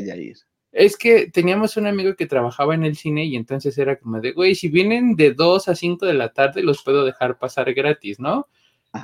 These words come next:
Speaker 2: Entonces era que yo quería ver Avatar, güey, porque en ese momento estaba Avatar.
Speaker 1: Ok.
Speaker 2: Y el otro pendejo quería ver la de Actividad Paranormal. Te lo juro, güey, nos tuvimos que salir corriendo de la sala de cine, güey.
Speaker 1: Por
Speaker 2: O sea, yo
Speaker 1: ti.
Speaker 2: creo que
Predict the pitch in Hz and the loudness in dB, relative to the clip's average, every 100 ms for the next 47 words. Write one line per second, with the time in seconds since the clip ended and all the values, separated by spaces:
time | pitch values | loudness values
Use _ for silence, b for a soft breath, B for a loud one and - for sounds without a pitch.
0 | 147 160 160 165 160 147 135 165 165 185 | 4 6 6 4 4 4 4 4 4 6
1 | 180 180 185 220 196 151 131 127 123 120 | 8 8 6 6 4 4 2 4 0 0
2 | 120 123 131 151 143 147 160 175 190 160 | -4 0 2 6 6 6 4 2 2 0
3 | 160 170 170 156 151 151 165 156 135 127 | -2 -2 2 4 4 4 2 0 -2 -4
4 | 120 _ _ 113 110 101 117 151 - _ | -6 _ _ -12 -2 0 2 -2 -8 _
5 | 123 123 135 135 - - 208 208 202 185 | -2 2 2 0 -12 -8 -2 0 2 2
6 | 247 349 - 120 113 120 143 139 139 143 | 0 -4 -6 -4 2 4 4 4 4 4
7 | 143 139 - 113 110 113 117 139 135 139 | 4 2 0 -4 0 0 -2 -4 -4 -2
8 | 135 156 175 175 170 160 - 175 180 160 | -2 0 0 2 4 4 4 4 6 4
9 | 139 120 127 - 160 185 202 190 170 127 | 2 0 -4 -4 -2 0 -2 -4 -4 -2
10 | 147 156 185 151 165 170 185 196 147 127 | -2 -2 0 2 2 2 -2 0 2 2
11 | 131 - 156 175 127 120 139 151 160 143 | 0 -2 -2 0 -2 -4 -6 -4 -4 0
12 | 147 156 - b - 135 123 - 294 294 | 0 0 -4 b 4 4 8 6 6 2